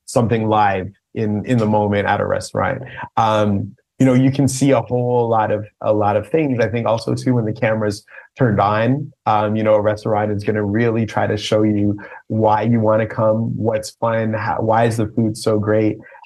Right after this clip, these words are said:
And it, you know, also can give you a window into, you know, little parts that you might see. Like, a lot of times, if it's possible, I sneak into the kitchen. I'm talking to, to chefs and, and cooks and showing other, um, parts of the process that a lot of times you're not privy to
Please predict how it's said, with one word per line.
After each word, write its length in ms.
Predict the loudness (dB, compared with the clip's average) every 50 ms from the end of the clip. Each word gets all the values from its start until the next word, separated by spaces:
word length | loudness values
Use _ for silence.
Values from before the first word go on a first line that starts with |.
| _ _ 0
And 160 | 2 2 4
it, 240 | 4 4 2 2 2 2
you 100 | 2 2
know, 80 | 2
also 300 | 0 -2 -6 -6 -10 -10
can 180 | -8 -4 -4 -2
give 180 | 0 0 2 2
you 140 | 2 2
a 40 | 2
window 440 | 2 0 0 0 2 2 2 2 2
into, 380 | 0 -2 -4 -4 -6 -4 -4 -2
you 240 | -2 0 0 2
know, 160 | 2 4 2 4
little 260 | 4 2 2 2 0
parts 240 | 0 0 -2 0 0
that 100 | -2 0
you 60 | 0
might 220 | 0 -2 -4 -6
see. 240 | -6 -4 -2 0 2
Like, 180 | 0 0 -2 -2 -2
a 80 | -4 -2
lot 220 | 0 0 0 0
of 80 | 0 -2
times, 280 | -2 -4 -4 -6 -10
if 140 | -12 -8 -8
it's 140 | -8 -10 -4
possible, 560 | _ 0 0 0 0 0 0 0 0 0 -2 -8 -16 -18 -18 -4 _
I 100 | -2 -2
sneak 280 | 0 0 0 0 2
into 240 | 0 -4 -4 -4 -6
the 120 | -6 -6 -6
kitchen. 600 | -2 0 0 0 0 -2 -4 -4 -2 0 0 0
I'm 120 | 0 0
talking 420 | 0 -2 -2 -2 -2 -4 -4 -4
to, 320 | -4 -2 -2 -2 -2 -2 -4
to 160 | -4 -6 -8
chefs 460 | -2 0 2 2 2 2 -2 -2 -4
and, 260 | -4 -4 -4 -6 -8 -12 -18 -20 _ _ -6
and 160 | -6 -6 -2
cooks 340 | -4 -4 -4 -4 -8 -4 0
and 160 | 0 0 2
showing 400 | 2 2 2 2 2 0 -2 -4 -6 -2
other, 580 | -2 0 2 2 2 4 4 2 0 -4 -8 _ _ _ -20 _ _ _
um, 240 | 0 2 2 0 0
parts 260 | 0 0 0 0 0
of 40 | -2
the 120 | -2 2
process 380 | 2 0 0 2 0 -2 -2 0
that 160 | -2 0 0
a 60 | 0
lot 180 | 0 0 -2 -2
of 100 | -4 -6
times 220 | -6 -6 -4 -2 -2
you're 140 | 0 0 0
not 380 | 0 0 0 0 0 -2 -4
privy 420 | -10 -8 -4 -2 0 0 0 0 -2
to 400 | -2 -2 -2 -2 -2 -2 -6